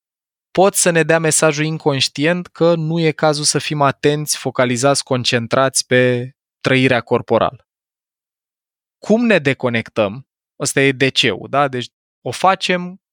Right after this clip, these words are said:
pentru că are sens când durerea e copleșitor de mare, corpul fiind vehiculul, vasul, vessel, îmi vine să zic în engleză, prin care noi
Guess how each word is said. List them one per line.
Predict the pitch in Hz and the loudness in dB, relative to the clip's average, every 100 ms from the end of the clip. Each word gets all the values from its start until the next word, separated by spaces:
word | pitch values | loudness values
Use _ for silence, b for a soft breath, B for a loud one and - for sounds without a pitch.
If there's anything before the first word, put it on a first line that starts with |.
| _ | _
pentru | 165 165 - 147 | 0 0 -2 -8
că | - | 0
are | 160 156 156 | 2 4 2
sens | - 135 135 175 - - | 2 0 -2 -2 -6 -6
când | 151 143 | -8 -6
durerea | 139 143 151 151 | -2 0 2 2
e | 143 | 0
copleșitor | - 135 135 - 131 147 135 | -2 -4 -2 -2 -2 -2 -2
de | 127 | -4
mare, | 127 156 160 | -2 0 0
corpul | - 175 165 160 | 0 0 0 -4
fiind | 147 160 160 165 160 - _ _ _ _ | -10 -8 -6 -8 -12 -20 _ _ _ _
vehiculul, | _ 131 123 175 175 - 131 131 | _ -2 -2 -4 -6 -4 -4 -4
vasul, | 120 143 160 147 - 120 | -2 2 2 2 -4 -6
vessel, | 113 156 160 - 120 | 0 2 2 0 -2
îmi | 120 | -4
vine | 117 123 | -6 -4
să | 117 120 | -4 -6
zic | 120 131 | -6 -6
în | |
engleză, | 120 117 123 113 117 - _ _ | -6 -4 -4 -4 -6 -10 _ _
prin | 180 180 | 0 0
care | 165 165 160 | 0 2 2
noi | 147 147 156 160 | 0 -2 -2 -6